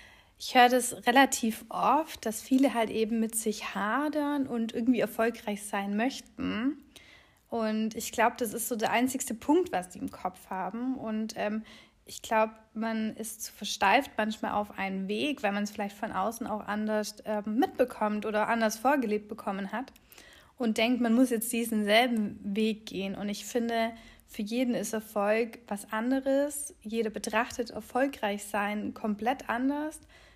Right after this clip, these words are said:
Jeder hat andere Möglichkeiten in seinem Leben und wir können nicht alle denselben Weg gehen, aber wir können vielleicht dasselbe Ziel haben. Und,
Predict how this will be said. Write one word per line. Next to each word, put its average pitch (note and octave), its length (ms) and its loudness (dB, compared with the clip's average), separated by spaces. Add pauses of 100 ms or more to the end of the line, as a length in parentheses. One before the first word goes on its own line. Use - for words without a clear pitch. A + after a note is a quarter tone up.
(160)
Jeder B3+ 240 2
hat A#3+ 140 0
andere A#3 340 2
Möglichkeiten A3+ 760 -2
in G#3+ 160 -6
seinem G#3 320 -4
Leben A3+ 320 -2
und A3 180 -2
wir G#3+ 80 -4
können A3+ 300 -4
nicht G#3+ 300 -4 (160)
alle A3 320 0 (680)
denselben G#3+ 760 2
Weg A#3 360 -2
gehen, G#3 340 -6
aber G#3 240 -10
wir G#3+ 80 -4
können G#3+ 320 -2
vielleicht G3+ 580 -6
dasselbe G3+ 440 -6
Ziel A#3 400 0
haben. G3+ 560 -4 (640)
Und, G#3+ 1080 0